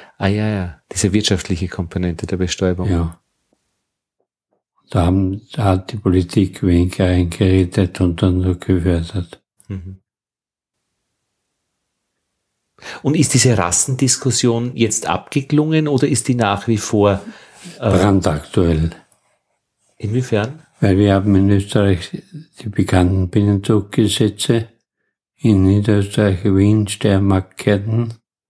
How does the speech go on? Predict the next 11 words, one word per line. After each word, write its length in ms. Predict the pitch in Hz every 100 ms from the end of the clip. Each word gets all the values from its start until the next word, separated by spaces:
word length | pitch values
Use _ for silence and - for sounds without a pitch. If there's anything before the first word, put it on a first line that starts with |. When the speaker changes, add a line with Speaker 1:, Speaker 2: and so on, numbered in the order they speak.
| _ _ _ _ _ -
Speaker 2:
dass 320 | - 104 -
nur 300 | 110 110 104
Kalikerbienen 1040 | 98 - 107 98 95 101 95 110 92 92
gehalten 420 | 87 87 92 92 -
werden 280 | 90 87 87
dürfen. 420 | 95 85 - 131
Speaker 1:
Ja. 260 | 110 110 - - - _ _
Speaker 2:
Und 120 | 123
eine 260 | 98 95 92
kleine 400 | - 95 95 98
Gruppe 680 | 98 101 98 - 104 95